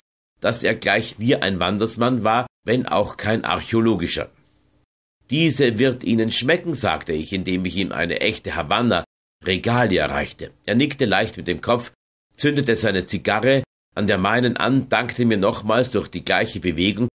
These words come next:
und begann dann zu rauchen, sichtlich mit dem größten Vergnügen. Wie er den ersten Zug langsam aus Mund und Nase paffte, rief er: „Ach, es ist lange her, dass ich geraucht habe.“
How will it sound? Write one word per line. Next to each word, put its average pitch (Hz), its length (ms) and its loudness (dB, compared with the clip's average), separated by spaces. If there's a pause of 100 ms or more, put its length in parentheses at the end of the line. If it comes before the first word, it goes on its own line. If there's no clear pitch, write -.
und 135 180 -2
begann 139 360 0
dann 117 160 0
zu 107 120 -2
rauchen, 104 400 0
sichtlich 120 580 -2
mit 95 120 -6
dem 85 140 -4
größten 92 440 0
Vergnügen. 90 540 -4 (1400)
Wie 151 200 4
er 117 80 4
den 113 200 2
ersten 123 360 2
Zug 147 240 0
langsam 127 420 0
aus 90 220 0
Mund 127 280 0
und 73 140 -10
Nase 87 320 -2
paffte, 117 640 -2
rief 120 280 2
er: 98 180 0 (400)
„Ach, 120 420 2
es 113 140 0
ist 117 180 -2
lange 113 260 2
her, 107 260 2
dass 92 200 -4
ich 90 140 -8
geraucht 92 500 -6
habe.“ 76 280 -4